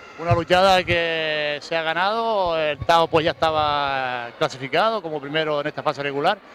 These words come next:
Eh, un nuevo, un nuevo triunfo y bueno, ahora pues a esperar, eh, las semifinales, ya que el Tao descansa la próxima jornada, que será la última de esta fase regular, y saber el equipo que tengas enfrente en, en los playoffs.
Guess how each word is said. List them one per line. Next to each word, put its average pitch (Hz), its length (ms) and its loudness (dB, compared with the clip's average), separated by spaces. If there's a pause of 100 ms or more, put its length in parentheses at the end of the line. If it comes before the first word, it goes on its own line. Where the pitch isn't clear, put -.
(420)
Eh, 135 280 -4
un 151 120 -6
nuevo, 151 720 0
un 147 180 -10
nuevo 160 280 -2
triunfo 175 520 -2
y 143 300 -6
bueno, 175 260 -4
ahora 151 300 -2
pues 165 260 -4
a 160 120 -4
esperar, 151 520 -2
eh, 135 360 -6 (400)
las 143 280 -2
semifinales, 165 840 -6
ya 147 140 -4
que 147 60 -4
el 135 100 -8
Tao 151 240 0
descansa 147 420 -4
la 127 320 -6
próxima 143 300 -6
jornada, 165 320 -4
que 135 80 -16
será 135 160 -4
la 135 100 -6
última 151 320 -8
de 135 60 -6
esta 127 160 -14
fase 135 160 -8
regular, 147 320 -4 (440)
y 147 80 -6
saber 147 360 -4
el 147 100 -6
equipo 143 400 -6
que 120 880 -8 (480)
tengas 139 340 -6
enfrente 139 580 -6
en, 123 140 -14
en 127 120 -8
los 135 80 -8
playoffs. 156 300 -6